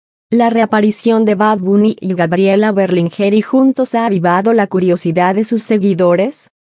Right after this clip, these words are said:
quienes ansían conocer más detalles sobre esta posible reconciliación.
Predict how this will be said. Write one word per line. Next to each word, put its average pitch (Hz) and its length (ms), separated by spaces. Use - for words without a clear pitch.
quienes 208 420
ansían 208 540
conocer 208 520
más 196 240
detalles 175 520
sobre 175 300
esta 175 240
posible 208 560
reconciliación. 190 1120